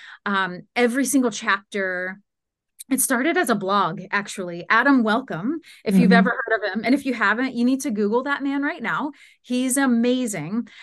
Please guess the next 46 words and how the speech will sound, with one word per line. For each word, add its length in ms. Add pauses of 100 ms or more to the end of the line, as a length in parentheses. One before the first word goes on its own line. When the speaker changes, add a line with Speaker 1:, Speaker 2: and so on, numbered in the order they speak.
(180)
Speaker 1:
I 200
had 200
connected 400
with 160
him 400
and 240
started 380
a 80
blog 500 (200)
to 100
talk 400
Speaker 2:
Mm-hmm. 140
Speaker 1:
about 240 (180)
the 80
things 420
that 140
I 160
do 320
in 180
education, 640
the 80
experiences 680
I 80
plan, 380
not 240
lesson 280
plans, 400 (280)
but 100
experiences 840
that 160
I 100
plan 380
for 160
learners. 420 (400)
And 100
so 300 (220)
he 180
encouraged 380
me 100
to 120
just 160
start 200
writing 300
a 40
blog, 440 (100)
just 260